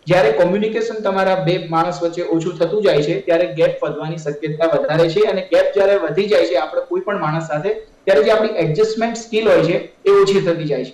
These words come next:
આપણી બિલીફ સિસ્ટમ એવું માનતી જાય છે કે મારું આ એક્સપેક્ટેશન્સ છે, આવું આવું થવું જોઈએ તો એવું જ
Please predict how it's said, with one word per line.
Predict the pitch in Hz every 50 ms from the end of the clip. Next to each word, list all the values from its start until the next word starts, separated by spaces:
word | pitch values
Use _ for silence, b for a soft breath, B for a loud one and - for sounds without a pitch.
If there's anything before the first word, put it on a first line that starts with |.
| _ -
આપણી | 156 160 196 208
બિલીફ | 180 160 151 180 202 247 240
સિસ્ટમ | - - 214 214 208 - 226 214 202
એવું | 190 196 196 196
માનતી | 180 175 180 180 190
જાય | 175 175 170 170
છે | 175 214 214
કે | 208
મારું | 190 170 160 170 190 208 202
આ |
એક્સપેક્ટેશન્સ | 180 170 - - - 233 - - 190 - 196 190 190 190
છે, | - 214 220
આવું | 208 190 170 185 190
આવું | 180 180 185
થવું | - 175 170 -
જોઈએ | - 214 226 226 220
તો | 226
એવું | - 175 180 196 214
જ | 214